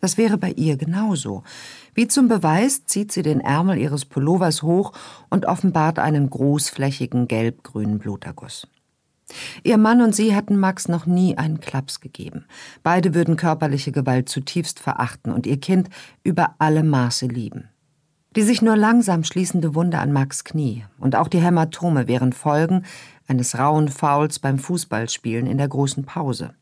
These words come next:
Das könne seine Lehrerin bezeugen. Aber warum die aufgeplatzte Haut einfach nicht heilen wolle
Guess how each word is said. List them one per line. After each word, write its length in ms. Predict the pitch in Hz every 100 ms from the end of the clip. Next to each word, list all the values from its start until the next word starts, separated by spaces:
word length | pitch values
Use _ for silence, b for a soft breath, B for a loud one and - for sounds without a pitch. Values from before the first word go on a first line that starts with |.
| _ _ _
Das 180 | 175 165
könne 240 | 208 214
seine 240 | 180 175 180
Lehrerin 460 | 190 170 113 104
bezeugen. 500 | - - - - - - _ _ _
Aber 280 | 190 196 185
warum 420 | 180 165 262 262
die 160 | 156 -
aufgeplatzte 800 | 190 - 165 160 160 - 147 135
Haut 220 | 226 -
einfach 320 | 143 147 139
nicht 240 | 135 -
heilen 320 | 175 208 185 123
wolle 280 | 113 120